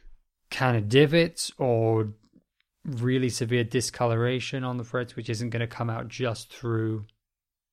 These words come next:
you know, your, your conditioning or your polishing or, or any standard stuff. You're gonna have to really get in there, maybe crown level, or even pull some of the frets out. And s-,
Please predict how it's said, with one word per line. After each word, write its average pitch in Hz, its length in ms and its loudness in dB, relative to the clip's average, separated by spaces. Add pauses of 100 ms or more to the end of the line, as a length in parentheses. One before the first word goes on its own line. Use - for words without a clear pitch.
(760)
you 123 100 -2
know, 110 140 0
your, 107 280 -2
your 113 140 -2
conditioning 113 480 -2
or 107 40 -2
your 104 100 -4
polishing 117 800 -2
or, 131 240 -8 (100)
or 123 80 -2
any 113 100 0
standard 127 360 -2
stuff. 120 280 -4
You're 117 80 -2
gonna 120 200 -2
have 110 140 -4
to - 80 -14
really 113 240 -4
get 113 140 -4
in 113 100 -6
there, 110 80 -6
maybe 110 200 -8
crown 110 340 -6
level, 135 360 -2 (1000)
or 135 160 8
even 131 160 4
pull 147 160 8
some 151 160 4
of 143 40 4
the 135 60 2
frets 151 260 0
out. 175 160 4
And 120 160 4
s-, - 300 -6